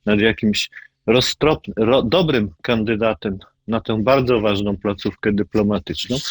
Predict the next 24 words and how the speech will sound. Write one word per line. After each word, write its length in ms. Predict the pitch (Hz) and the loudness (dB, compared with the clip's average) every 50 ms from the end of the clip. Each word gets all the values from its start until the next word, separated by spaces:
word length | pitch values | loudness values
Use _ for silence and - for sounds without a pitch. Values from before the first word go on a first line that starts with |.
| - - - - - _ - | -12 -12 -16 -20 -20 _ 2
tym 140 | 208 208 | 4 4
lepiej 300 | 208 208 208 208 - 220 | 6 4 4 2 0 0
dla 160 | 208 220 233 226 | 0 0 0 0
Polski. 500 | - - 254 190 - - - - - 143 | 0 0 0 0 0 -2 -4 -4 -4 -2
No 100 | 156 170 | 0 0
a 100 | 175 175 | -2 0
takie 320 | - 202 185 - - 175 | -2 -2 -2 0 -2 -2
trwanie 600 | - - - - 170 139 120 117 120 139 160 - - - - - - - - - - - _ - | -2 -4 0 2 2 4 4 4 2 2 0 -4 -8 -12 -12 -12 -12 -14 -16 -18 -20 -14 _ 0
no 120 | 175 185 | 0 0
to 380 | 185 - - 208 202 202 196 196 - | 0 2 2 2 4 4 2 2 0
po 120 | - 202 190 | -2 -2 0
prostu, 640 | - 185 185 165 - - - - 180 180 185 175 - - - - | 0 0 0 2 0 0 0 2 2 4 2 2 0 -4 -6 -2
y, 180 | 190 180 180 170 | -2 0 0 0
będzie 320 | 160 180 175 175 - 175 | 0 0 0 0 0 0
się 260 | 160 - - 175 170 175 - - | 0 2 2 2 0 0 -2 -2
niestety, 680 | 170 170 160 - - - 165 143 - - - 151 160 - - - - - - - _ - | 0 0 0 0 2 2 2 2 2 2 0 0 0 -2 -6 -18 -20 -20 -20 -14 _ -2
y, 600 | 170 165 - 175 185 180 180 185 180 180 175 175 170 165 | -2 0 0 0 0 0 0 0 0 0 0 0 0 2
źle 300 | 165 180 180 180 156 151 | 2 4 4 4 4 2
odbijało 800 | 160 156 156 151 165 160 151 143 131 127 131 131 135 151 147 - - _ _ _ | 0 0 0 0 2 2 4 4 4 2 2 0 0 -2 -4 -8 -14 _ _ _
na 340 | - - 143 139 131 135 139 | -6 -2 0 0 0 0 -2
budowaniu 640 | 127 117 139 147 135 143 143 135 143 135 135 131 127 | -2 -2 0 0 2 2 2 2 2 0 0 0 0
naszej 360 | 123 123 117 - - 127 117 | 0 0 -2 -2 -2 -4 -4
pozycji, 640 | - - 135 117 107 107 92 - - - - 131 127 | -2 -2 -2 0 0 -2 -2 -4 -4 -4 -2 -2 0
na 160 | 127 120 | 0 -2